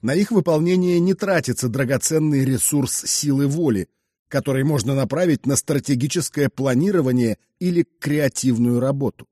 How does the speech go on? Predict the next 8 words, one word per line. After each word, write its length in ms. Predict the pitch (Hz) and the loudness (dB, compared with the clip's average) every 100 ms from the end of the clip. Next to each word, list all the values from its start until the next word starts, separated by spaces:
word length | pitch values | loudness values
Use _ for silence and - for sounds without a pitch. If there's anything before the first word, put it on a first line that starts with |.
| _ _ _ _ _ _ _ _ | _ _ _ _ _ _ _ _
Концепция 760 | 139 139 - 220 190 - 156 | -2 0 2 0 0 0 2
метода 480 | 151 180 - 135 135 | 2 2 2 0 0
одного 520 | 127 143 131 147 151 | 0 -2 0 0 0
процента 680 | 123 123 120 - 165 - 117 - | 0 -2 -2 -2 -2 0 0 0
гениальна 640 | 117 165 165 156 131 110 | 0 2 2 2 2 0
в 80 | 104 | -2
своей 340 | 110 123 120 107 | -2 0 0 0
простоте. 640 | 107 - 123 120 - | -2 -2 -4 -4 -6